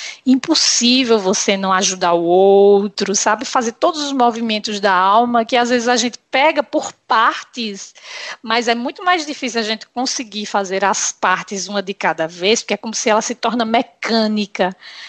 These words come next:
do que a gente buscar o todo primeiramente, buscar amar a Deus profundamente, como os místicos faziam,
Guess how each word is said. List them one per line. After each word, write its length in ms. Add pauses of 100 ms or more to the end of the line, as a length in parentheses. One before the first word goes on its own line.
(220)
do 120
que 100
a 80
gente 200
buscar 380
o 100
todo 600
primeiramente, 1040
buscar 580
amar 600
a 80
Deus 580
profundamente, 1400
como 260
os 160
místicos 920
faziam, 800